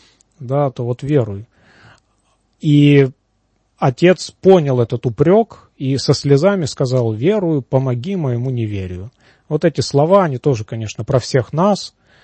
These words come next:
Вроде и веруешь, да, но всегда прибавляешь: «Помоги мою-, моему неверию», потому что есть вера, а есть вера. Да, вот мы то-, мы вроде верующие, верующие, а вот Антоний Великий тоже верующий, чудотворец, да, и Сергий Радонежский тоже верующий, но у них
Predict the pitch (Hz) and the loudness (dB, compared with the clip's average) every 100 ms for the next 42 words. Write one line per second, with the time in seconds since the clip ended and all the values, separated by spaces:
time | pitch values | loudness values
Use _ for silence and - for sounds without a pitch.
0 | _ _ - 165 208 196 165 190 202 139 | _ _ -2 0 2 2 4 4 4 2
1 | 113 110 123 120 117 113 127 147 143 - | -2 -6 -4 -4 -4 -8 -10 -12 -12 -12
2 | 143 151 175 - 147 143 143 156 143 123 | -8 -4 -4 -4 -2 -2 2 2 2 0
3 | - _ - 160 170 175 190 135 120 123 | -8 _ -10 -6 -4 -2 -2 0 -2 -4
4 | 123 117 123 120 113 107 104 101 123 131 | -6 -4 -4 -4 -2 -4 -6 -12 -14 -10
5 | 151 - 147 143 131 - _ _ _ - | -8 -2 0 2 0 -2 _ _ _ -20
6 | _ _ - 127 160 240 147 120 160 - | _ _ -8 0 2 4 4 4 0 -4
7 | 143 127 120 104 98 98 110 _ 156 120 | -6 -2 -2 -2 -8 -12 -16 _ -16 -12
8 | 139 139 120 120 143 156 202 185 156 160 | -10 -8 -8 -4 -2 0 0 0 0 2
9 | 165 147 156 214 170 113 - 113 131 151 | 2 2 0 2 0 -2 -6 -6 -2 -2
10 | 131 117 - 127 117 117 131 135 135 190 | -2 -6 -10 -10 -8 -8 -6 -6 -2 -2
11 | 175 135 175 196 147 160 131 123 110 107 | 0 0 -2 -2 -2 0 0 0 -4 -8
12 | 107 107 - 127 - - 127 123 117 110 | -10 -14 -16 -14 -12 -6 -4 -4 -6 -8
13 | 117 - 131 135 - 170 170 156 180 175 | -10 -12 -6 -6 0 0 2 2 2 0
14 | 151 - 151 202 151 131 117 107 104 - | -6 -6 -4 0 0 0 -2 -4 -10 -12
15 | 117 127 151 170 | -8 -4 -4 -4